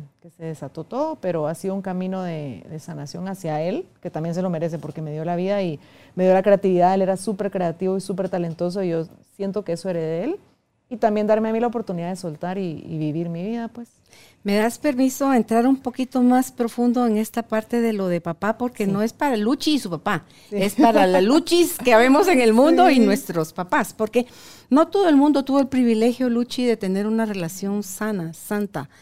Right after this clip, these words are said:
Speaker 2: bellísima, de merecedora de un Oscar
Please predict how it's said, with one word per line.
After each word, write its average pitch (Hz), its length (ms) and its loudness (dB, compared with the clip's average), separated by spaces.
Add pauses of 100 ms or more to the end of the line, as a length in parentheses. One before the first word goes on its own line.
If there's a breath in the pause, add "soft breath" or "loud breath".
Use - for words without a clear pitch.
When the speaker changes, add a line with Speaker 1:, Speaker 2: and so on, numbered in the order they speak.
(960 soft breath)
Speaker 2:
bellísima, 175 680 0 (560)
de 170 340 0
merecedora 180 720 4
de 196 100 0
un 185 500 0
Oscar 240 400 0